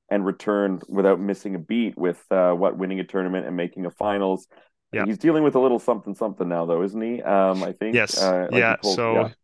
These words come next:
Speaker 2: he pulled out of Acapulco with that, uh, leg injury that hampered him in the finals in Rio to Cameron Norrie. He says it's not serious. I think he's traveled to Indian Wells and intends to play, but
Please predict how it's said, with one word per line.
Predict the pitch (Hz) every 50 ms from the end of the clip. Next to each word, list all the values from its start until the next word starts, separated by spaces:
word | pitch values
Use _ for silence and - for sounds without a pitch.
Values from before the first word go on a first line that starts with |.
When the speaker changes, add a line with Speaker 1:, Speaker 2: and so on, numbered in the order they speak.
| _ _ _ -
Speaker 2:
he | 123 131 127
pulled | - - 147 135 123
out | 127 127
of | 120 110
Acapulco | 120 113 113 - 117 - - 120 117 - 117 113 110
with | 107 104
that, | - 113 107 107 104 - -
uh, | 113 107 104 104 101 101 101 101
leg | 101 107 113 113 113 113 104
injury | 117 113 113 - - 117 117 117 117 113 113 110
that | 98 110 104 98 -
hampered | 98 113 110 - - 110 101
him | 107 104 104 98
in | - 139 156 165
the | 147
finals | - - 139 135 143 143 143 143 135 -
in | 135 127
Rio | 123 135 139 147 147
to | 147 -
Cameron | - - 151 143 139 139 139
Norrie. | 135 135 139 139 139 139 139 139 139 135 -
He | - 110 113 120
says | - - 131 127 123 139
it's | 135 - -
not | 135 127 123 117
serious. | - - 131 127 127 127 127 123 - 120
I | 113
think | - 123 110
he's | 117 110 -
traveled | - - 131 110 113 107 120 -
to | - 117
Indian | 117 117 117 117 117
Wells | 113 110 113 113 -
and | 117 107
intends | 104 - - 117 113 113 -
to | - 117
play, | - - - 117 120 120 123 127
but | 113 101 104 95 -